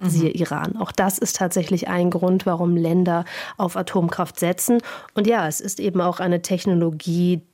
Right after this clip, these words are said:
Speaker 2: die, äh, eine gesicherte Stromerzeugung bringt, auch einen Vorteil hat gegenüber Erneuerbaren. Ich hab's ja eben schon gesagt, wenn keine Sonne scheint, dann kriegst du keinen Strom aus Solarenergie. Ein
Speaker 1: Zumindest solange du es nicht
Speaker 2: Atomkraftwerk, das
Speaker 1: speichern
Speaker 2: ballert
Speaker 1: kannst.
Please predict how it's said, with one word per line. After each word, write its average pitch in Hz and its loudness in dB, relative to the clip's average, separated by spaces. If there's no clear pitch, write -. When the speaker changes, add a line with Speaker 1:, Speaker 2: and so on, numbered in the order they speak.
Speaker 2:
die, 165 2
äh, 160 -2
eine 160 2
gesicherte 196 2
Stromerzeugung 170 -2
bringt, 254 0
auch 185 0
einen 165 0
Vorteil 196 0
hat 175 -2
gegenüber 175 2
Erneuerbaren. 180 2
Ich 190 -2
hab's - -8
ja - -6
eben 180 -4
schon 180 0
gesagt, 175 -2
wenn 175 -2
keine 170 2
Sonne 160 2
scheint, 170 0
dann 170 0
kriegst 175 -4
du 180 -4
keinen 156 -4
Strom 214 0
aus 175 -2
Solarenergie. 156 0
Ein 180 0
Speaker 1:
Zumindest 180 2
solange 190 0
du 190 2
es 185 -4
nicht 202 0
Speaker 2:
Atomkraftwerk, 196 2
das 190 -2
Speaker 1:
speichern 196 0
Speaker 2:
ballert 196 2
Speaker 1:
kannst. - -4